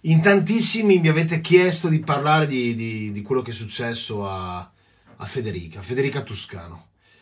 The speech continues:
Premetto e parto con questa frase: un vero schifo. Io mi vergogno profondamente di questa,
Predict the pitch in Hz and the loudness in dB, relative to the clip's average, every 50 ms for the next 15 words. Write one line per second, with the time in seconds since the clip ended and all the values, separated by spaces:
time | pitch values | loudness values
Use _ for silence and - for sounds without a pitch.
0 | _ _ _ _ _ - 151 151 156 160 185 190 - - - - 180 156 - - | _ _ _ _ _ -4 0 2 4 6 6 4 4 2 0 0 0 0 0 -2
1 | - 160 156 160 165 156 - 156 135 - - - 139 135 131 120 123 131 127 123 | 0 2 2 4 2 0 -2 -6 -8 -10 -8 -6 -6 -6 -6 -4 -2 -2 -2 -2
2 | 120 - - 117 113 110 107 - - - 120 104 90 80 80 78 80 87 80 - | -4 -8 -8 -8 -8 -10 -10 -12 -14 -12 -12 -10 -10 -10 -10 -12 -14 -14 -16 -20
3 | _ _ _ _ _ _ _ - 123 117 110 104 101 98 92 107 104 98 101 104 | _ _ _ _ _ _ _ -8 -6 -4 -4 -4 -6 -6 -6 -6 -6 -6 -6 -8
4 | 101 110 - _ _ _ - - - - - - _ - - 117 110 82 - - | -10 -12 -16 _ _ _ -6 -4 -4 -4 -4 -6 _ -14 -12 -12 -12 -12 -14 -16
5 | - - - _ _ _ _ _ _ _ _ _ _ _ _ _ _ _ _ - | -20 -20 -20 _ _ _ _ _ _ _ _ _ _ _ _ _ _ _ _ -12
6 | 117 107 107 110 110 104 95 95 120 117 107 104 104 113 120 123 127 123 107 107 | -8 -8 -6 -6 -6 -6 -6 -6 -6 -6 -6 -8 -8 -6 -6 -6 -6 -8 -8 -10
7 | 101 95 - - 110 104 104 104 101 104 104 110 113 117 113 117 110 98 92 90 | -14 -14 -14 -12 -10 -10 -8 -8 -6 -6 -6 -8 -8 -10 -10 -10 -12 -12 -12 -14
8 | _ _ - 104 104 98 - - - - 101 95 95 | _ _ -14 -12 -10 -8 -8 -8 -8 -10 -14 -16 -16